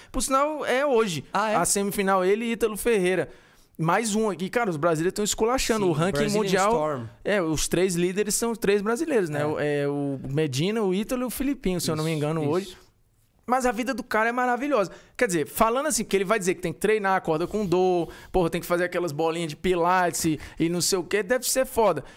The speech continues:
Speaker 1: Então, assim, eu não sei quem eu queria ter a vida. Esses dias eu tava falando com um amigo meu, chama Rafael Forte, ele perdeu a mãe e tal, e teve uma vaquinha pra tentar ajudar ela. E eu falei com ele, e o Rafael Forte, ele era o Medina do colégio.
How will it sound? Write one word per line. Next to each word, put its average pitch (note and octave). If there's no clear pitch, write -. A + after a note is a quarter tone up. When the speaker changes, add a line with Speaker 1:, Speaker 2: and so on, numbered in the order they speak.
Speaker 1:
Então, A#3+
assim, A3
eu G#3
não D4
sei A#3+
quem G#3
eu G3
queria F#3
ter F3+
a E3+
vida. D3+
Esses A3
dias A#3
eu B3
tava B3
falando G#3
com F3+
um -
amigo F3
meu, F#3+
chama E3
Rafael F3+
Forte, D3
ele C3+
perdeu D3+
a F3+
mãe E3
e C#3
tal, D3+
e C#3
teve C#3
uma D3
vaquinha D3
pra C#3
tentar D3
ajudar D3
ela. C3
E -
eu E3
falei F3
com F3+
ele, F#3+
e G#3+
o B3+
Rafael G3
Forte, E3
ele C#3+
era E3+
o F3+
Medina G#3
do F#3
colégio. F#3